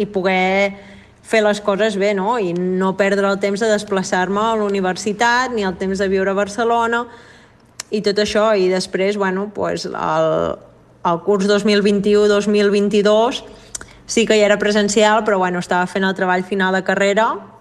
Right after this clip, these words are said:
que va ser de setembre a febrer. Al febrer vaig entregar, ja vaig acabar. Llavors, bueno, fent el treball final de carrera sí, havia de baixar dos dies a la setmana a Barcelona, però, bueno, sabia que era l'última apretada i, i ho havia de fer.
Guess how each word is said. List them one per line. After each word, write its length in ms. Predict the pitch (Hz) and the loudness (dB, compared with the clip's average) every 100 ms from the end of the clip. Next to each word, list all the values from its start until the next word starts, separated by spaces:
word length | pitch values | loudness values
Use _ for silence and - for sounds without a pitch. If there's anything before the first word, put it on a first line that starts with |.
| - _ | -20 _
que 80 | 185 | -2
va 320 | 165 160 160 175 | 0 0 -2 -4
ser 540 | - 175 165 165 165 | -4 -2 -2 -2 -2
de 160 | 165 160 160 | -2 -2 -4
setembre 400 | - 170 180 180 | -4 -4 -2 -2
a 40 | 180 | 0
febrer. 500 | 190 185 202 247 - - - - - - | 0 2 2 0 -4 -18 -20 -20 -18 -4
Al 120 | 190 | -4
febrer 320 | 196 185 185 180 | 0 2 2 2
vaig 220 | 180 180 185 | 2 0 -2
entregar, 400 | 180 185 185 185 | 0 2 2 2
ja 120 | 196 | 2
vaig 160 | 202 190 | 0 0
acabar. 380 | 180 165 170 175 | -2 0 2 2
Llavors, 300 | 156 160 165 | 0 -2 -2
bueno, 240 | 170 165 147 - - - - - 180 | -4 -4 -10 -20 -20 -20 -20 -14 -2
fent 160 | 185 | 2
el 80 | 185 | 2
treball 300 | 190 202 196 | 2 2 0
final 260 | 202 202 196 | 2 2 2
de 80 | 196 | 2
carrera 360 | 196 190 190 | 2 2 0
sí, 200 | 196 202 180 | 0 0 2
havia 200 | 175 175 | 2 2
de 60 | |
baixar 240 | 175 180 190 | 0 0 0
dos 160 | 180 | 0
dies 220 | 185 180 185 | 2 2 2
a 100 | 185 | 0
la 20 | |
setmana 300 | 190 185 185 | 0 0 2
a 80 | 185 | 0
Barcelona, 480 | 185 202 202 214 | 0 2 2 2
però, 140 | 208 165 | 2 2
bueno, 240 | 165 156 147 - - - | 4 0 -6 -18 -20 -8
sabia 400 | - 202 214 226 | 0 2 4 4
que 100 | 226 | 4
era 120 | 220 | 2
l'última 340 | 214 208 208 202 | 2 0 0 0
apretada 640 | 196 196 196 202 233 262 233 | 2 2 2 2 2 2 0
i, 600 | 175 170 160 156 151 170 202 | 0 -2 -4 -4 -4 -6 -6
i 80 | 220 | -2
ho 140 | 180 185 | 0 2
havia 260 | 170 185 | 2 0
de 80 | 180 | 0
fer. 240 | - 156 | -2 -6